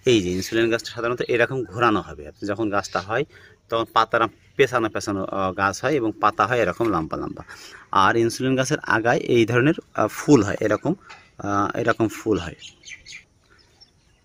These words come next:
যদি সঠিক ইনসুলিন গাছ হয় তাহলে এরকম হলুদ রঙের ফুল হবে, আপনার গাছের মাথায় আগে ফুল হবে এবং গাছটি এরকম, আহ,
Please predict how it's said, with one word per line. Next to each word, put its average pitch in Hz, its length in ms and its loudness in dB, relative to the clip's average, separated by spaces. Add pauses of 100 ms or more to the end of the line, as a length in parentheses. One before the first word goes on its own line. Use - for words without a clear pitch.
(880)
যদি 139 180 0
সঠিক 151 340 0
ইনসুলিন 160 360 6
গাছ 139 180 4
হয় 160 140 0
তাহলে 127 180 2
এরকম 120 300 2
হলুদ 123 480 2
রঙের 117 240 4
ফুল - 260 -4
হবে, 90 200 -6
আপনার 82 300 -6
গাছের 101 220 -4
মাথায় 101 340 0
আগে 113 120 -2
ফুল - 240 -4
হবে 131 180 4 (540)
এবং 120 240 0
গাছটি 113 380 4
এরকম, 127 260 2
আহ, - 540 -4